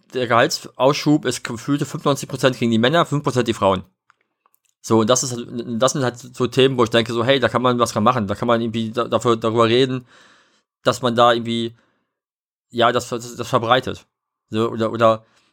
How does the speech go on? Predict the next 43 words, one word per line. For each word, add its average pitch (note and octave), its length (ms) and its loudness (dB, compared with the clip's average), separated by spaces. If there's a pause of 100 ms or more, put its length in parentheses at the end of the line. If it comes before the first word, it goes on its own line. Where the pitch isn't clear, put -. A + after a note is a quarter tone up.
(100)
oder A2+ 200 0
wir A2 100 0
haben, A#2 340 -2 (1040)
keine C3 180 -4
Ahnung, C3 120 -2
wie A#2 40 2
gesagt, A#2 180 4
wir, A2+ 260 2
wie A2+ 240 -16
gesagt, A#2 220 -2
wir, A2+ 180 -6
wir A#2 80 -6
sind B2+ 160 -2
das A#2+ 100 -4
so A#2+ 120 -8 (120)
super C3+ 300 -2
glücklich, C3 320 -2
dass B2 120 -2
wir B2+ 80 4
halt A#2 220 2
diese A#2 160 -6
Markenbotschafter B2 540 0
sind C3 180 -4
bei, A#2 160 4
bei, A2+ 220 0
bei, A2+ 340 2
bei, A2+ 400 0
bei A#2 160 -6
dieser A#2 140 -2
Firma, C#3 400 0 (680)
ähm, A2+ 320 4
weil A#2 100 4
die A#2+ 120 2
halt A#2+ 180 0
na-, A#2+ 180 -4
seit B2 160 -4
zweitausendvierzehn C3 540 0
nachhaltig A#2 420 2
arbeiten. F#2+ 480 0
Seit A#2 180 -8
zweitausendvierzehn B2+ 640 -2
machen A#2+ 240 2
die, A#2+ 280 0